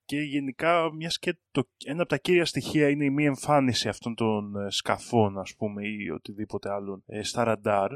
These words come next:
κάπως μου ταυτίζεται στο μυαλό με την περίοδο που οι Αμερικάνοι ανέπτυξαν τα πρώτα stealth αεροπλάνα.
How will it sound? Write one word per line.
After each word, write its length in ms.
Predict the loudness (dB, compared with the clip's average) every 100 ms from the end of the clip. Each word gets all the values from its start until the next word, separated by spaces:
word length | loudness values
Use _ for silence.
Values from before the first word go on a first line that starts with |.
| 0
κάπως 340 | 0 4 4
μου 100 | 4
ταυτίζεται 520 | 2 2 2 0 0 -2
στο 120 | -2
μυαλό 220 | 2 4
με 80 | 4
την 100 | 4
περίοδο 420 | 4 6 6 4 0
που 320 | 0 2 2
οι 60 | 2
Αμερικάνοι 440 | 0 2 2 2
ανέπτυξαν 500 | 0 -2 -4 -4 0
τα 80 | 0
πρώτα 300 | 2 2 0 2
stealth 240 | 2 2
αεροπλάνα. 580 | 4 6 8 10 10 10